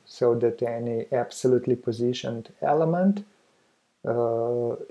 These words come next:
is contained within the, this element so that it doesn't go out.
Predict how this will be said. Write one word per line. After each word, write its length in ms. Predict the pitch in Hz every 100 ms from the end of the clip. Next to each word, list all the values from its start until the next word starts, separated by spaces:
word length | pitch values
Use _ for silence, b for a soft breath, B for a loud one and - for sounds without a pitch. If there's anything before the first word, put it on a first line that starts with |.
| -
is 460 | 127 113 113 123 - -
contained 800 | 117 113 113 123 117 117 117
within 760 | 107 107 101 - 120 120 120 120 - _ _ _ -
the, 580 | 113 113 110 110 113 120 113 _ _ _ - -
this 240 | 113 -
element 540 | 117 113 147 202 202 -
so 100 | 117
that 260 | 110 -
it 120 | 117
doesn't 320 | 113 113 117 113
go 180 | 110
out. 320 | 104 101 110